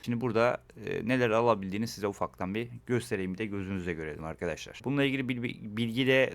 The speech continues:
vermek gerekirse şöyle söyleyelim arkadaşlar. Bildiğim kadarıyla bu, şu bizim şuradaki görevlerimiz vardı ya,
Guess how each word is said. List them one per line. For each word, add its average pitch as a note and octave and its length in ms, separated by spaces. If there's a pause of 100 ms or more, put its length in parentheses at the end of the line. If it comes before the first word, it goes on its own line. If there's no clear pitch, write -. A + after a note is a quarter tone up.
vermek A#2 360
gerekirse A2 760
şöyle A#2+ 220
söyleyelim G2+ 360
arkadaşlar. G2+ 540
Bildiğim A#2 320
kadarıyla A#2+ 800
bu, B2 360
şu A2+ 200
bizim A#2+ 340
şuradaki A#2 440
görevlerimiz A#2 600
vardı A2+ 220
ya, F2 200